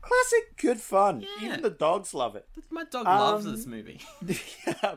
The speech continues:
Speaker 1: big fan.
Speaker 2: She watches it daily.
Speaker 1: Absolutely. Anyway, yes, the next scene is my favorite scene of the film.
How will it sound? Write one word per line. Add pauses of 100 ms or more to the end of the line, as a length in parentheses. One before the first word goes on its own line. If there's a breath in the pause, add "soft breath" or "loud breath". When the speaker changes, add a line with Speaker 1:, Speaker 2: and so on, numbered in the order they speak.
(120)
Speaker 1:
big
fan.
Speaker 2:
She
watches
it
daily. (500)
Speaker 1:
Absolutely. (480 loud breath)
Anyway,
yes,
the
next
scene
is
my
favorite
scene (340)
of
the
film.